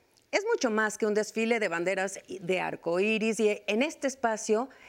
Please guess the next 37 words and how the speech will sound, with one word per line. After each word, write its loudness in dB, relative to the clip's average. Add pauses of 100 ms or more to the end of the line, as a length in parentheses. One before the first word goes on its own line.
(240)
que -2
celebramos -2
precisamente 0
el -2
paso -2
de 0
la 0
vida 0 (180)
al -2
llegar -2
a -2
una 0
edad -2
adulta 0
mayor 0 (300)
y 0 (240)
plenamente 0
hacerlo, 0 (340)
queremos 2 (100)
saber 0
cómo 0
ha 0
sido 2 (120)
el -2
trayecto 0
de 0
vida 2
de 0
quienes 0
ahora 0
son 0
adultos 0
mayores 0
con -4
preferencias -4
sexuales -2
diversas -2